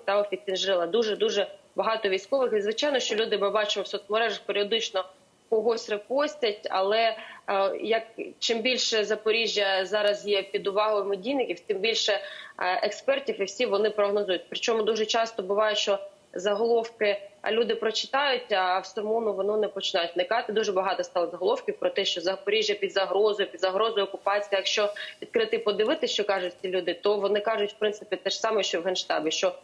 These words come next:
ворог намагається штурмувати свої раніше втрачені позиції, що він хоче просуватись, а, але нам наголошують і військові адміністрації, що такого успіху на Запорізькому напрямку у них поки що немає. І хотілося б,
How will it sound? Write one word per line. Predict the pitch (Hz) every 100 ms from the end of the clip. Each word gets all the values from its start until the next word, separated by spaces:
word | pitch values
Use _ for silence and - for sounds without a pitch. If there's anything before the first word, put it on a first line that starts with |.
| - -
ворог | 190 247 220 - - -
намагається | 214 220 220 226 208 190 - 190
штурмувати | - 202 196 202 269 285
свої | 202 202 202
раніше | 208 202 196
втрачені | - 208 202 - 180
позиції, | - 180 269 254
що | 214 208
він | 208
хоче | 208 240 220 -
просуватись, | 190 190 - 185 208 285 220 214 - _ - -
а, | -
але | 175 170 - 185 220 233
нам | 208 202 208
наголошують | 196 185 180 220 226 202
і | 185
військові | 175 - 240 233
адміністрації, | 190 196 196 208 196 - - 180
що | -
такого | - 185 190
успіху | 180 - 165 - 226 202
на | 196
Запорізькому | 196 196 190 180
напрямку | 190 240 240 214 185
у |
них | 196 208
поки | 220 208
що | 185 185
немає. | 175 214 269
І | 208
хотілося | 196 220 208
б, | 208